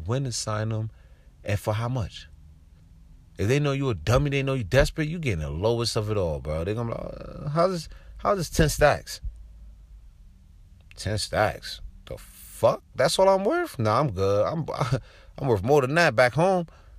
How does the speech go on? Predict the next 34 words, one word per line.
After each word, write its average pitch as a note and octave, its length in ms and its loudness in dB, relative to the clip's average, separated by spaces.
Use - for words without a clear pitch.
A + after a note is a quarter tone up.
Like, G#2 240 2
if A2+ 160 0
you E3 120 0
really C3+ 340 0
about C#3 320 4
something, C#3+ 240 2
you D3 80 -4
really C#3 220 -2
doing E3 320 2
something, B2+ 380 0
yeah, C#3 280 0
that A#2+ 200 6
would D3+ 140 -4
be C3 100 -4
your B2 220 0
option. D#2 380 -4
Or G2 140 0
you B2 140 0
got A2+ 240 4
a F2 60 -4
hundred A2 260 -2
percent G#2+ 440 -4
faith - 380 2
in A2 60 6
your F#2+ 120 0
talent, E3 400 6
you B2 100 -4
know A#2+ 160 2
where G#2+ 180 2
it's F2+ 100 -2
gonna F2 260 -2
go, F3 320 4
yeah. A3+ 340 -4
Mm-hmm. G#3 500 -4